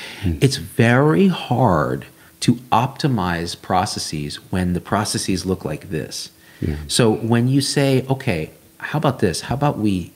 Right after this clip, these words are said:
Speaker 2: really take out the components of the jobs to be done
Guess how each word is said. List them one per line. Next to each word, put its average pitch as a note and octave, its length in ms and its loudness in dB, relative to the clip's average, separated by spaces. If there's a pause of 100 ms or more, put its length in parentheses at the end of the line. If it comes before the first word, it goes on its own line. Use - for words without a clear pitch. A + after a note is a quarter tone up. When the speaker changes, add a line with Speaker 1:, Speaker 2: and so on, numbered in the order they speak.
(680)
Speaker 2:
really C3 420 4
take C#3 600 -2
out A#2+ 320 0
the A#2 80 0
components F#2 720 0
of F2 140 -4
the E2 80 -2
jobs D2+ 380 0
to - 80 -8
be D#2 100 0
done C#2+ 300 -4